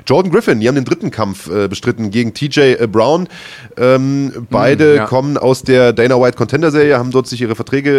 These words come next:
Speaker 1: äh, verdient. Und Jordan Griffin, bekannt als, äh, dafür, dass er sehr eine gefährliche Guillotine hat. Einer mit sehr, sehr langen, schlachsigen Armen. Äh, und es kam da zum Bodenkampf. T J Brown hatte die Side Control, lag also oben.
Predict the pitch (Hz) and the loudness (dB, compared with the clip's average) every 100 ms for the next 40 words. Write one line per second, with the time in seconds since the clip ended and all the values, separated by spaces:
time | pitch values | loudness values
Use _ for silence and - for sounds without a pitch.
0 | 123 127 120 139 139 107 113 135 127 151 | 0 -2 -2 -6 -6 -2 0 2 0 0
1 | 165 135 - 143 185 - 135 135 - - | -2 -2 -4 -6 -6 -4 -2 -2 -8 -16
2 | - - 127 127 - - 135 127 120 123 | -16 -12 -8 -6 -8 -4 -4 -2 -2 -2
3 | 143 113 135 127 127 120 110 113 98 110 | -4 -4 -2 -2 2 0 2 0 0 -2
4 | 85 85 - - - - 120 127 117 - | -2 -4 -6 -20 -16 -4 0 0 -2 -6
5 | 113 107 104 117 151 147 139 131 120 107 | -10 -6 -2 -2 0 0 -2 -2 -4 -4
6 | 135 - 123 110 123 160 165 - _ _ | -6 -6 -10 -4 -2 0 0 -4 _ _
7 | - _ _ _ _ _ 110 117 117 - | -20 _ _ _ _ _ -2 2 2 0
8 | - - - - 131 139 131 - 135 160 | -12 -20 -20 -6 -2 0 -2 -4 -2 -2
9 | - 123 127 220 208 240 - 175 160 147 | -2 2 2 2 0 -2 -4 -6 0 0
10 | 120 135 185 127 147 160 123 127 - 143 | 2 0 0 -4 -2 0 0 -6 -4 -4
11 | - 139 120 113 98 95 131 - 127 117 | -2 -4 0 0 2 0 0 -2 0 0
12 | 104 131 214 | 0 -2 -2